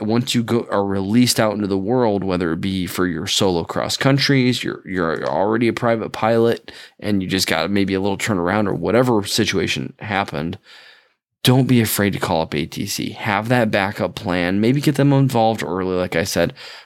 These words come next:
but they're just another person on the other end of the line. And by and large,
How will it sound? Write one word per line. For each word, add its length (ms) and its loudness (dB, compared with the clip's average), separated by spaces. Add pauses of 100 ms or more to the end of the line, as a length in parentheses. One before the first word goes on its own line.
but 120 0
they're 160 2
just 400 0
another 480 2
person 640 -2
on 140 -4
the 120 -4
other 260 0
end 200 -2
of 40 -4
the 60 -6
line. 480 -4 (320)
And 380 0 (560)
by 180 4
and 220 2
large, 500 -2